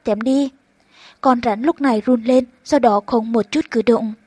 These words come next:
Dạ Trọng Hoa nhanh tay nhanh chóng đẩy Ao Dương Phú tránh xa nơi này. Một mình hắn đem con dao găm thuần thể giơ lên tiêu điều hết những con rắn phía trước. Nhưng con rắn khác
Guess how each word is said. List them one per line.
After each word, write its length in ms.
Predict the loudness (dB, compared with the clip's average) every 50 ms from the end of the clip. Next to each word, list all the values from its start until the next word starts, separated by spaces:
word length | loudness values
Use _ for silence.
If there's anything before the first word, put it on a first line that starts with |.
| _ _ _ _ _ _ -20 -20 -20 _ _
Dạ 140 | 0 0 0
Trọng 220 | 2 2 -2 -2 0
Hoa 240 | -2 -2 -2 -2 -2 -2
nhanh 200 | -4 -4 -4 -4
tay 260 | -2 -2 -2 0 0
nhanh 180 | -2 -2 -4 -2
chóng 260 | 0 0 0 0 -2 -8
đẩy 200 | -6 -6 -4 -4
Ao 200 | -2 -2 -4 -2
Dương 180 | -2 -2 -2
Phú 200 | -2 -2 -4 -4
tránh 280 | -4 -4 -6 -6 -6 -8
xa 240 | -8 -6 -4 -4 -2
nơi 140 | -2 -2 -2
này. 300 | 0 0 0 0 -2 -2 _ _ _ -20 -20 -20 _ 0
Một 220 | 4 4 4 4 4
mình 160 | 0 2 2
hắn 260 | -2 -6 -6 -6 -4
đem 160 | -2 -4 -2 0 0
con 160 | 0 0 2
dao 140 | 0 -2 0 0
găm 200 | -2 -2 -2 0
thuần 220 | 0 0 0 0
thể 280 | -2 -4 -2 -2 -4 -4 -4
giơ 240 | -2 -2 0 0 -2 -4 _ _ _ _ _ _ _ 0
lên 240 | 2 2 2 2
tiêu 180 | 2 2 2 4
điều 280 | 6 4 4 4 2 -2
hết 240 | -2 -2 -2 0 -2
những 220 | -4 -4 -4 -4
con 200 | 0 0 0 0 0
rắn 200 | -4 -4 -4 -4
phía 180 | -4 -4 -4
trước. 300 | -2 0 0 0 0 -2 _ _ _ _ _ _ _ _ _ _ _ _ _ _ _ _ _ _ _ -20 -20 _ 2
Nhưng 260 | 2 2 2 2 2
con 180 | 0 0 0 0
rắn 160 | -2 -4 -4
khác 240 | -4 -4 -4 -4